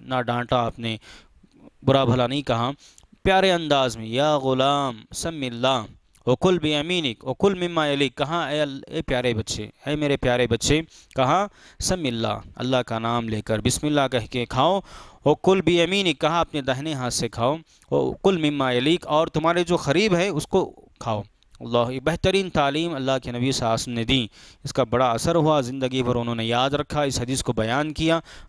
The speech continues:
दूसरों की जो है सहाबा ने ये इन आदाब को ख्याल करते हुए दूसरों को समझाया।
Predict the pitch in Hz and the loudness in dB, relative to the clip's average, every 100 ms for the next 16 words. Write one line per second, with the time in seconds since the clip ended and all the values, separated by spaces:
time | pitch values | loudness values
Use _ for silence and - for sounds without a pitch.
0 | - 139 - 175 160 139 135 139 131 117 | 2 2 4 2 2 2 2 2 -2 -2
1 | 131 139 143 135 - - - 131 139 135 | 0 0 0 -8 -12 -20 -6 -2 -2 -2
2 | 123 120 131 135 135 - 123 127 127 120 | -2 2 0 0 -4 -4 -2 -2 -2 -6
3 | - 123 120 127 123 127 117 - 107 107 | -2 -2 2 0 0 0 0 0 0 0
4 | 98 | 0